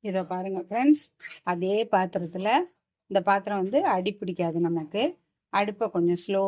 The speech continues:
பண்ணி வச்சுட்டு இப்படியே நல்லா கிண்டி விடணும் ஃப்ரெண்ட்ஸ். ஒரு இருபத்தஞ்சு நிமிஷமாவது அது நல்லா வேகணும். வெந்ததுக்கு அப்புறம் நம்ம வறுத்து வச்சிருந்த முந்திரி திராட்சையெல்லாம் கொட்டிடுவோம். கொட்டிட்டு நல்லா ஏந்துன மாதிரி தட்டுல கீழே ஒரு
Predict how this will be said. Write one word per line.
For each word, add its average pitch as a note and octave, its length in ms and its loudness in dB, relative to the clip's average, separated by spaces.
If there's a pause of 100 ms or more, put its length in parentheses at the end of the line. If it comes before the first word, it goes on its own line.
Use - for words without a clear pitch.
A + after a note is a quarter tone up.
பண்ணி F#3 260 0
வச்சுட்டு E3+ 360 -6
இப்படியே F#3 340 -2 (100)
நல்லா F#3 480 0 (140)
கிண்டி G3+ 320 0
விடணும் D#3+ 400 -2
ஃப்ரெண்ட்ஸ். G3 320 -8 (380)
ஒரு F3+ 120 2 (120)
இருபத்தஞ்சு F3+ 540 0
நிமிஷமாவது G3 600 -2
அது E3+ 180 -4
நல்லா F3 240 0 (140)
வேகணும். E3 480 -2 (420)
வெந்ததுக்கு D4 640 6
அப்புறம் B3+ 300 -2
நம்ம A#3+ 240 0
வறுத்து G3 280 0
வச்சிருந்த F3+ 360 -2
முந்திரி F#3+ 340 0
திராட்சையெல்லாம் E3+ 640 -4
கொட்டிடுவோம். G3 680 0 (500)
கொட்டிட்டு G#3+ 600 0 (520)
நல்லா A#3 180 4 (240)
ஏந்துன D4 520 8 (100)
மாதிரி C4 240 0 (160)
தட்டுல F3 540 0 (220)
கீழே C4+ 340 4
ஒரு F#3+ 140 -2